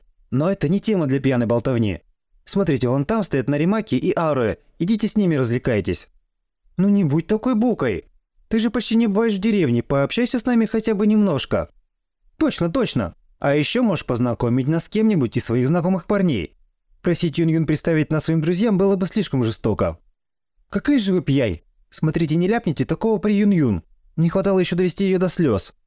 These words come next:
В то время как две наклюкавшиеся девчонки доставали Магумин, на площади была ещё одна девушка, что была смущена куда больше неё. «Староста! Староста!» «Па-, подождите,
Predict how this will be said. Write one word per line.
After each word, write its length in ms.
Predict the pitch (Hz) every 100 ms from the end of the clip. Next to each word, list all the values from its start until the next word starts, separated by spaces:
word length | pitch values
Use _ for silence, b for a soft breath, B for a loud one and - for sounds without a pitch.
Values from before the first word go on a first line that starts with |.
| _ _ _ _ _
В 140 | -
то 120 | - 98
время 320 | 101 135 110
как 160 | 95
две 160 | 98 104
наклюкавшиеся 840 | 98 87 104 98 - 92 87 -
девчонки 560 | 87 90 - 110 117 107
доставали 580 | 90 87 - 95 95 90
Магумин, 420 | 85 82 101 135 _ _ _
на 160 | 82 85
площади 460 | 107 135 - 139 135
была 240 | 131 131
ещё 300 | 127 - 147
одна 180 | 110 90
девушка, 640 | 90 123 113 - 82 78
что 220 | - -
была 180 | 92 92
смущена 540 | 85 98 80 110 131 107 _
куда 260 | - 92 139
больше 300 | 135 123 127
неё. 380 | 123 104 85 - _ _ _ _ _ _
«Староста! 1160 | _ - 202 214 165 156 208 165 - 208 190 110 _ _ _ _
Староста!» 1120 | - - 233 202 175 214 170 - 220 190 95 - _ _ _ _ _ _ _
«Па-, 120 | -
подождите, 800 | 143 277 269 262 254 269 208 143